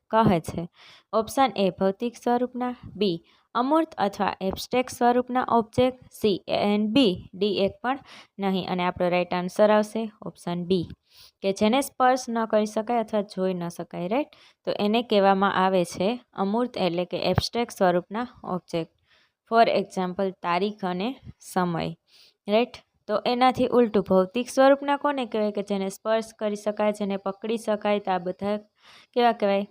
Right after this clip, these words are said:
For example, કાર છે, કપ છે, રાઈટ? તો આ બધાને શું કહેવાય? તો કે ભૌતિક સ્વરૂપના ઓબ્જેક્ટ.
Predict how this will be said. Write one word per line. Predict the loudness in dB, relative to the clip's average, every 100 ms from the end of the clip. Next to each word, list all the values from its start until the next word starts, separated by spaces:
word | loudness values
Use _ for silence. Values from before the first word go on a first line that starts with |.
| -4
For | -2
example, | -2 -4 -4 -2 0
કાર | 2 2
છે, | 0 -4 -4 -6 _ _
કપ | 0 0 -2 -4
છે, | -2 -2 -6 _
રાઈટ? | -4 -2 -4 _ _ _ _
તો | -2
આ | 0 2
બધાને | -2 -4 -4 -2 -4
શું | -6 -6
કહેવાય? | -4 -2 -4
તો | -6 -10
કે | -8
ભૌતિક | -6 -6 -6 -10 -12
સ્વરૂપના | -6 -4 -4 -4 -4 -4 -8 -20 -18 0
ઓબ્જેક્ટ. | 0 0 -4 -4